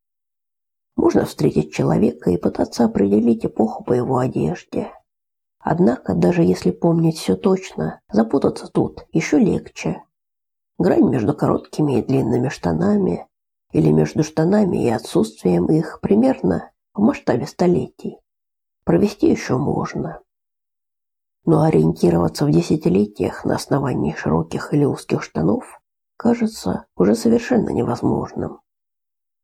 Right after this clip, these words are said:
Тем более, что они менялись не один раз.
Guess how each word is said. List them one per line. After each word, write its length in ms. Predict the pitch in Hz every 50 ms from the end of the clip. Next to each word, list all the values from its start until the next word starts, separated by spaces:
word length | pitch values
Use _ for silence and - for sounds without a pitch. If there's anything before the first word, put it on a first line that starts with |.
| _ _ -
Тем 220 | - 220 226 220
более, 400 | 254 262 226 175 - - - 175 -
что 180 | - - 214
они 180 | 226 226 240 240
менялись 460 | 233 233 240 254 240 208 - - -
не 80 | - 117
один 260 | 113 - - 104 110
раз. 440 | - - 127 - - - - - -